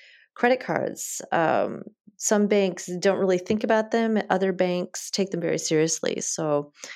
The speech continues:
it's always good to show all the credit cards you have, and then that could be managed. And then there's just the basic identification, passports, marriage certificates. Uh, it's important in France to understand what marital regime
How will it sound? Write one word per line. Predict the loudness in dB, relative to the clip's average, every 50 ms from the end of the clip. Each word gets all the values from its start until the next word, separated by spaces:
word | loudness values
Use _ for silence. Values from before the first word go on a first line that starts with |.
| -14 _ -4
it's | 0 2
always | 2 2 4 2 0 0
good | 0 0 0 2 0
to | -2 -2
show | 0 2 2 2
all | 4 4 2
the | 2 0
credit | -2 -4 -4 -4
cards | -4 -6 -6 -6
you | -8 -6
have, | -4 -2 0 0 0 -2 -2 -4
and | -4 -6
then | -6 -6
that | -8 -8 -10
could | -10 -8
be | -8 -8 -6
managed. | -6 -6 -6 -6 -8 -8 -6 -6 -8 -8 -10 -16 -18 _ _ _ _ _ _ _ _ _ 2
And | 4 4
then | 6 4
there's | 4 2 0
just | -2 -4 -4 -4 -4 -2 -4
the | -2
basic | 2 2 2 2 0 0 -2 -2 -2 0 2 2
identification, | 2 4 2 0 -2 -4 -6 -6 -2 -2 0 2 2 2 2 0 0 -2 -2 -2 -4 -6 -8 -10 _ _
passports, | -2 0 0 0 -4 -8 -2 0 2 4 4 4 4 2 2 0 -4 -6 -6 -6 -2 0
marriage | 2 2 2 2 2 0 -2
certificates. | 0 -2 -4 -6 -6 -4 0 0 0 0 -2 -6 -12 -8 -4 -2
Uh, | 0 0 0 -2
it's | -2 0 0
important | 0 2 2 2 4 4
in | 0 0
France | 0 0 0 0 -2 -2
to | -2 -2
understand | 0 0 -2 -2 -2 -2 -2 0
what | 0 0 0 0
marital | 0 0 2 2 4 4 4 2
regime | 2 2 2 2 0 0 0 0 -2 -6